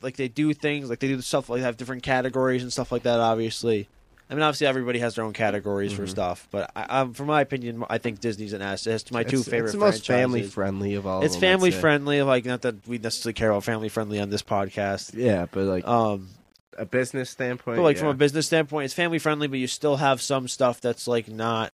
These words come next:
Speaker 1: necessarily, but, like, I mean, Disney at the end of the day is a company made, that's supposed to be made for everybody.
Speaker 2: Yeah.
Speaker 1: And they have stuff for everybody on their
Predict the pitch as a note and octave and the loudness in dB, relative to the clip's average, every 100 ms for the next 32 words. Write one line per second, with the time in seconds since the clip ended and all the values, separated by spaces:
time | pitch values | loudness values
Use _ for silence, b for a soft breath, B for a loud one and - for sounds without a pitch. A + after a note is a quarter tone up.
0 | _ - A#2+ A#2+ A#2 A#2+ A2+ G#2+ G#2+ G#2+ | _ -8 -6 -4 0 2 2 2 0 0
1 | G#2+ A2+ - D3+ E3+ G3+ G#3 F#3+ D#3+ D#3 | 2 0 -2 -4 0 2 4 2 2 4
2 | C#3+ C3+ B2+ A#2+ C3+ A#2+ A#2+ A#2 A2 A#2 | 6 6 6 2 0 -2 -2 0 2 0
3 | - B2 B2 A#2 G#2+ G#2+ F#2+ F#2+ F#2 E2+ | 0 0 2 2 2 2 0 -2 -4 -6
4 | G2 - C#3 G2 - _ _ C3+ C#3+ C#3+ | -14 -12 -8 -8 -10 _ _ -8 -4 0
5 | E3 D3+ - C#3+ C3+ B2 A#2 A#2 A2 G#2+ | 0 0 -2 -2 -2 -4 -4 -4 -4 -4
6 | G2+ F#2+ | -6 -10